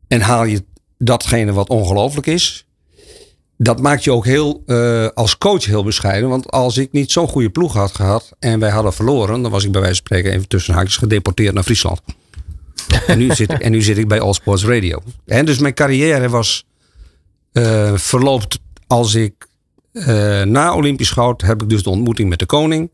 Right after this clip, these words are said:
of met de koningin, de koning en de werkelozen.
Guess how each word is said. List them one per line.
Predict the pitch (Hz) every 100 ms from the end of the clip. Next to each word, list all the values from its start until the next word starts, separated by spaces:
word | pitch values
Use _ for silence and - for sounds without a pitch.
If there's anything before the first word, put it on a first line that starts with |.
| _
of | - 104
met | 90
de | -
koningin, | 104 92 110 127 127
de | 95
koning | - 113 104 95 95 - _ _
en | 127 110
de | 104 101 _ -
werkelozen. | 110 101 95 87 87 90